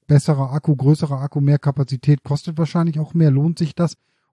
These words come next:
Oder vielleicht können Sie das mal an einem Beispiel so erzählen, was geht da überhaupt rein in so einen Akku? Und wenn ich dann abends nach Hause komme, kriege ich mein Auto damit vollgeladen? Oder wofür reicht dann dieser Strom, der da gespeichert wird?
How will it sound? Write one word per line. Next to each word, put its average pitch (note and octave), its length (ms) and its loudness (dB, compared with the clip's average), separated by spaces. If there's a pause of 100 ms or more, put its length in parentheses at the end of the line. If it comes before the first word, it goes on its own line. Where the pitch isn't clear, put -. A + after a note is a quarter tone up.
Oder C#3 160 4
vielleicht C3+ 160 4
können D#3 140 4
Sie D3+ 80 6
das C#3+ 120 4
mal D3+ 80 4
an C#3 80 4
einem C3+ 80 4
Beispiel C#3 500 4
so C3 120 0
erzählen, C#3 500 4
was C3+ 220 0
geht D#3+ 180 0
da C#3 80 -2
überhaupt B2+ 400 0
rein B2 240 4
in F3 140 2
so D#3+ 100 0
einen E3 120 0
Akku? E3+ 360 -2
Und F3 80 4
wenn D3 100 6
ich C#3 100 0
dann C#3+ 140 2
abends C#3+ 280 0
nach B2 120 0
Hause D3 220 2
komme, E3 280 2 (240)
kriege F#3+ 200 2
ich E3+ 80 2
mein D#3 140 6
Auto C#3+ 240 0
damit B2 240 2
vollgeladen? A#2+ 640 2
Oder C3 240 4
wofür C#3+ 260 0
reicht F3 240 -4
dann A#2 140 -2
dieser A2+ 200 -4
Strom, A#2 320 -4
der A#2 100 2
da A2 100 -2
gespeichert A2 640 -6
wird? G#2+ 160 -8